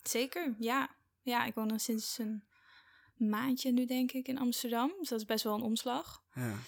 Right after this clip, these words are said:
Speaker 1: En, ehm, ja, corona heeft natuurlijk ook al veel veranderd voor mij. Vooral
Speaker 2: Ja.
Speaker 1: op sociaal vlak, dat je
Speaker 2: Ja.
Speaker 1: niet lekker uit kan gaan of naar een festival. Of nu kun je ook niet meer uit eten.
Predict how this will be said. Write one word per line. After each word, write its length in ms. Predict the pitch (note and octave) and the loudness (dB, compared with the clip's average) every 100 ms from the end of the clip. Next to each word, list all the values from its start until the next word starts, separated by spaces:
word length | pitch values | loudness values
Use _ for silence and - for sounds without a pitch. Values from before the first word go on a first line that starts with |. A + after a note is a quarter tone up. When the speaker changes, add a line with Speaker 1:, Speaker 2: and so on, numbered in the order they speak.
| - - - _ | -14 -20 -20 _
Speaker 1:
En, 440 | - A3+ A3 G#3+ - | -6 -4 -2 -2 -2
ehm, 320 | A#3 A3 A3+ A#3 _ | -4 -4 -6 -8 _
ja, 280 | A3 A3+ - | -8 -8 -8
corona 640 | A3+ G#3 A3 A3 G#3+ A#3 _ _ _ _ _ _ | -12 -8 -6 -6 -6 -10 _ _ _ _ _ _
heeft 160 | - A3+ | -2 -2
natuurlijk 280 | - B3 A#3+ | 2 4 6
ook 100 | A#3 | 4
al 60 | |
veel 180 | A#3 B3 | 2 2
veranderd 440 | A#3+ A#3 A3+ A#3 - | 2 0 0 -2 -4
voor 120 | A3+ | -4
mij. 260 | A3 A3+ D4 - - | -2 -4 -2 -2 -2
Vooral 260 | - A3 G#3 | 6 8 8
Speaker 2:
Ja. 20 | G3+ | 6
Speaker 1:
op 80 | |
sociaal 460 | - A3 - F#3 F#3+ | 0 2 2 2 0
vlak, 420 | - G#3+ A3+ - | 0 0 0 -6
dat 140 | - G3+ | -10 -6
je 100 | C3+ | -4
Speaker 2:
Ja. 240 | A#2+ A2 - - - _ | -4 -6 -10 -20 -20 _
Speaker 1:
niet 160 | A3+ G#3 | -6 -6
lekker 460 | G3+ G3 G3 G#3 - | -10 -10 -12 -14 -8
uit 240 | G3+ - | -8 -8
kan 180 | G#3+ G3+ | -8 -6
gaan 400 | - G3 F#3+ F#3+ | -6 -6 -8 -10
of 120 | - | -10
naar 100 | G#3+ | -10
een 60 | G3 | -8
festival. 720 | G#3 - G#3 - F#3+ F#3 F3+ | -8 -6 -8 -6 -6 -6 -8
Of 220 | - - _ - - - - | -12 -14 _ -20 -20 -20 -2
nu 120 | A3+ | -2
kun 140 | G#3 G#3 | 2 2
je 100 | G3+ | 4
ook 60 | |
niet 120 | G#3+ | 2
meer 140 | G#3 G3+ | 2 2
uit 120 | G3+ | 2
eten. 520 | G#3 G#3+ G#3+ G#3+ B3 | 0 0 -2 -4 -6